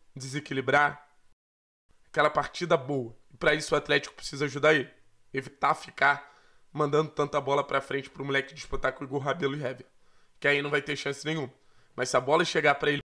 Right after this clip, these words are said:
ele diz, se a bola chegar no pé dele pra ele atacar espaço,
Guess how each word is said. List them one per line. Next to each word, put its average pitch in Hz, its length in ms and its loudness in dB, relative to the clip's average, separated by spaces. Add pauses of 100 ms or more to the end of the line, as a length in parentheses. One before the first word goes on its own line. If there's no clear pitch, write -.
(180)
ele 135 140 -4
diz, 131 260 -10
se - 100 -2
a 131 40 0
bola 143 180 0
chegar 147 240 -2
no 139 60 -2
pé 139 180 -2
dele 135 200 -4
pra 135 120 -4
ele 135 100 2
atacar 127 340 0
espaço, - 520 2